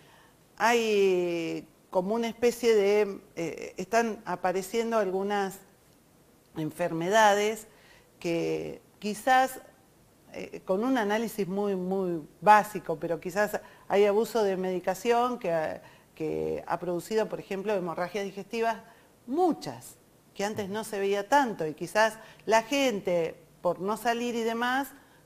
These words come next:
consumían medicamentos y, y han comenzado a tener, eh, tenemos un montón de patologías más allá de las preexistentes, las oncológicas. Eh,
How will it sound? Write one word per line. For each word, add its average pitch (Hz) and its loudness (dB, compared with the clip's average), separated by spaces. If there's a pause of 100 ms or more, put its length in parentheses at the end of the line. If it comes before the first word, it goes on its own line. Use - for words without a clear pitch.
(480)
consumían 202 0
medicamentos 202 0
y, 147 -8
y 196 0
han 254 0
comenzado 247 0
a 220 0
tener, 233 -4 (280)
eh, 175 -8
tenemos 269 0
un 233 -4
montón 220 -2
de 233 -2
patologías 202 0
más 196 -6
allá 202 -2
de 202 0
las 175 -2
preexistentes, 175 -4 (320)
las 165 -2
oncológicas. 165 -2 (400)
Eh, 165 0